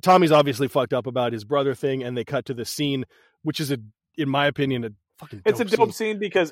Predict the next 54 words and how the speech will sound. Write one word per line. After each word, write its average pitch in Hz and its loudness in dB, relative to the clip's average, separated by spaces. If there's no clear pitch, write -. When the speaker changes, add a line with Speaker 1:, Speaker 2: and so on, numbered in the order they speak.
Speaker 2:
A, 170 2
Tommy 170 0
looks 156 -2
great 139 0
the 131 -6
way 131 -2
they've 117 -4
got 117 -2
him 104 -8
lit, 147 -2
and 131 -6
the 117 -2
flashback 135 2
Speaker 1:
With 139 -4
the 151 -2
red 147 2
coat? 147 6
Speaker 2:
uh, 107 -2
the 120 -8
Speaker 1:
Yeah. 120 -4
Speaker 2:
Dae 135 0
Han, 123 0
uh, 101 -4
like, 113 -6
his 113 -10
kick - -4
is 101 -12
perfect, - 0
man. 92 -14
Like, 101 -10
it 110 -18
just 160 -10
looks 143 -6
so 135 -6
great 120 -2
Speaker 1:
Yeah. 131 0
Speaker 2:
on 98 -8
screen. 160 -10
It 117 -14
cuts 120 -10
to 110 -12
black 107 -8
and 113 -10
white, 143 -4
the 117 -8
mother 120 -4
crying. 123 -6
It's 107 -12
a 117 -8
really 127 -2
well 107 -2
done 90 -12
scene. 82 -20
Like, 85 -20